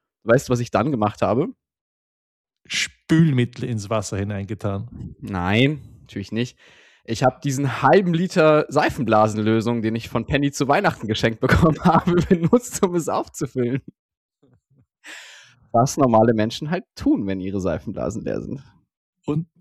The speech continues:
Speaker 2: nun starten wir mit unserem Podcast eineinhalb Stunden verspätet.
Speaker 1: So nämlich.
Speaker 2: Aber ist gar nicht, ist gar kein Stress, weil ich warte echt schon seit mehreren Monaten auf diese Podcast-Folge. Warum? Worum geht's heute?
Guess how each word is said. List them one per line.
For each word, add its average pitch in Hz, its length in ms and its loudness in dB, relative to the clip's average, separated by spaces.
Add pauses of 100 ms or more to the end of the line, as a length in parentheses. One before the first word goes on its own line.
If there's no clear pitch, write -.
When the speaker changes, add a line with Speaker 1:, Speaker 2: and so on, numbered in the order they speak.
(160)
Speaker 2:
nun 120 340 2
starten 131 400 -2
wir 147 80 2
mit 147 100 2
unserem 160 360 0
Podcast - 560 -4
eineinhalb 117 540 -6
Stunden 95 640 -10
verspätet. 120 420 -2
Speaker 1:
So 110 40 4
nämlich. 101 460 -2 (420)
Speaker 2:
Aber 139 220 2
ist 123 100 -2
gar 131 140 0
nicht, 127 200 -2 (240)
ist 143 200 -12
gar 110 140 -2
kein 113 240 -8
Stress, - 560 -8 (500)
weil 127 260 0
ich 135 100 -2
warte 151 200 0
echt 170 160 -4
schon 185 80 -6
seit 127 180 -2
mehreren 120 320 -2
Monaten 123 420 -6
auf 117 300 -10
diese 117 300 -10
Podcast-Folge. 113 1000 -12 (320)
Warum? 147 300 2
Worum 127 360 -4
geht's 127 400 -10
heute? 101 480 -12